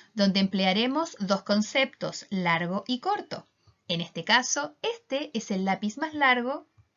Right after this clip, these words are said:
y este es el lápiz más corto. Largo y corto hacen referencia a la extensión de un elemento.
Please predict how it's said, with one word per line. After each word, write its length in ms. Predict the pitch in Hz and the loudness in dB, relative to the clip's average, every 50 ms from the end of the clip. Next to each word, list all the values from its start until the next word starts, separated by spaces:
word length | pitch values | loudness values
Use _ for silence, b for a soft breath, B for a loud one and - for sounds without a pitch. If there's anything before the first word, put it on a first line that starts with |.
| _ _ | _ _
y 200 | - 330 320 247 | -8 -4 -2 0
este 420 | 202 214 - - - 254 - - 220 | 0 -2 -2 -4 -6 -6 -4 -2 -2
es 140 | 214 - 196 | -2 -2 -4
el 140 | 165 160 | -6 -4
lápiz 320 | 180 185 185 185 165 - 190 | -4 -4 -4 -4 -6 -4 0
más 260 | 196 269 330 320 - | 2 2 2 0 -2
corto. 520 | - - 170 156 160 - - - - - _ _ - _ _ _ _ _ _ _ _ _ _ _ _ _ _ _ _ _ _ | -4 -6 -6 -6 -6 -8 -14 -16 -18 -18 _ _ -20 _ _ _ _ _ _ _ _ _ _ _ _ _ _ _ _ _ _
Largo 400 | 202 190 185 226 302 349 359 381 | 4 8 8 10 8 8 6 2
y 80 | 381 | -2
corto 560 | - - 311 262 208 - - - 190 214 - - | -2 2 2 4 4 2 2 0 0 0 2 4
hacen 320 | 220 208 202 - 226 214 208 | 2 2 4 6 6 6 6
referencia 640 | 247 247 - 302 294 262 240 247 233 - - 285 294 | 4 2 0 2 2 2 2 0 -2 -2 -2 -4 0
a 180 | - 233 214 | 2 4 4
la 80 | 208 202 | 4 2
extensión 540 | 196 - - 185 185 175 - 175 165 160 156 | 0 -2 -4 -4 -4 -4 -4 -6 -6 -6 -4
de 80 | 175 | -4
un 60 | 175 | -2
elemento. 640 | 185 190 208 233 262 320 339 330 302 - - - | -2 -2 -2 -2 -2 -2 -4 -4 -6 -8 -10 -12